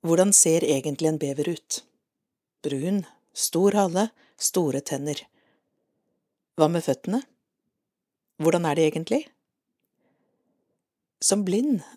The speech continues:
er det til liten hjelp å søke etter et bilde på nettet for å friske opp hukommelsen. Her om dagen var assistenten min og jeg på beverjakt. Neida, vi skulle ikke fange eller ta noen bever. Vi skulle bare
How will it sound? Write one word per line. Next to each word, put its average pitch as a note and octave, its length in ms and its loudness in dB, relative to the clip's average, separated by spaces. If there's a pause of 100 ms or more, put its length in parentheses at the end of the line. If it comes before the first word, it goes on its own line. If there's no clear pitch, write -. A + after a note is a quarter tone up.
er D3+ 140 2
det - 100 -2
til A3+ 140 2
liten G3+ 260 -4
hjelp F#3+ 320 -2
å G3 80 -2
søke F3+ 320 0
etter F#3+ 220 -2
et - 160 -18 (100)
bilde F3+ 400 -2
på G3+ 160 -4
nettet G3+ 400 -4 (160)
for D#3 160 0
å D#3+ 60 4 (340)
friske - 560 -2
opp - 320 -4 (220)
hukommelsen. G#3 680 0 (2500)
Her E3 160 4
om F#3 80 0
dagen E3 400 0
var D3 160 0
assistenten D3+ 560 -2
min D3+ 160 -2
og D#3+ 80 0
jeg C3 160 -2
på C#3 160 -6
beverjakt. C#3+ 720 -4 (420)
Neida, D3 280 2 (400)
vi D#3 100 4
skulle E3+ 260 2
ikke E3+ 160 -2
fange E3 300 -4
eller E3+ 180 -2
ta C#3+ 240 -2
noen E3 240 -4
bever. F#3 300 0 (720)
Vi E3+ 120 -2
skulle G#3 240 -2
bare G#3+ 320 0